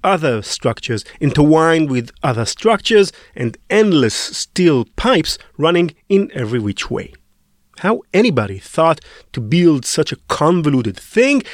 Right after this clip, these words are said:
and how anybody actually understands what it's all for, is frankly beyond me.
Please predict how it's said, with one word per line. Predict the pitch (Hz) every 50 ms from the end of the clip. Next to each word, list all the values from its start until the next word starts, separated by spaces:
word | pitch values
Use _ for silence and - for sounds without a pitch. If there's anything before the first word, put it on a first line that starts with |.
| - - - -
and | 135 107
how | 123 139 127 123 - - 170
anybody | 180 226 226 196 196 185 170 170 - -
actually | 139 139 143 - - 175 156 147 139 - -
understands | 120 110 104 104 - - - - 185 202 208 202 147 123 104 - _ _ _ _
what | 143 127 135 139 - - -
it's | - - - - - - -
all | 127 113 107 104
for, | - - - - 196 277 311 311 247 - - - - - - -
is | 131 113 104 104 - _ _
frankly | - - 196 262 247 - 254 269 214 - - _ _ _ _ - -
beyond | 135 127 117 110 - - - -
me. | - - - _